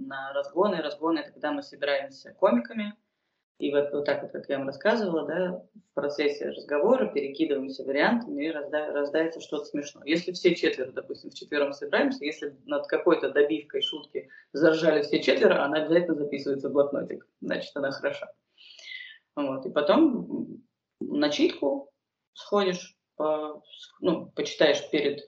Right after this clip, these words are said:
узким кругом людей, а потом уже на сцену. Вот. Так что все просто.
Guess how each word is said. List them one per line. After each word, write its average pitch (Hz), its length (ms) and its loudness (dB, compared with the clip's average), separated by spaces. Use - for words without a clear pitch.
узким 214 680 2
кругом 185 380 2
людей, 175 460 2
а 151 60 -6
потом 196 380 2
уже 165 200 0
на 190 120 -2
сцену. 175 460 -4
Вот. 285 360 -8
Так 151 200 -10
что 175 340 -10
все 226 180 0
просто. 233 300 2